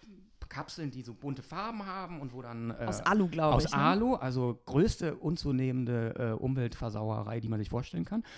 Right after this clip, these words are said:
Speaker 1: Und ich werd dann natürlich ausgesetzt. Ich weiß nicht, was heute aktuell ist. Wahrscheinlich kommen jetzt zyklisch dann <laughs> wieder die Bohnen von früher.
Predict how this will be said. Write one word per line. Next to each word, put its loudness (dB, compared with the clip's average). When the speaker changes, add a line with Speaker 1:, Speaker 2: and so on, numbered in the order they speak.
Speaker 1:
Und 6
ich 0
werd -2
dann -2
natürlich 0
ausgesetzt. 0
Ich -4
weiß 0
nicht, -2
was -4
heute 0
aktuell -4
ist. -6
Wahrscheinlich -6
kommen -6
jetzt -10
zyklisch -6
dann -2
<laughs> -4
wieder 2
die -2
Bohnen -2
von -2
früher. 0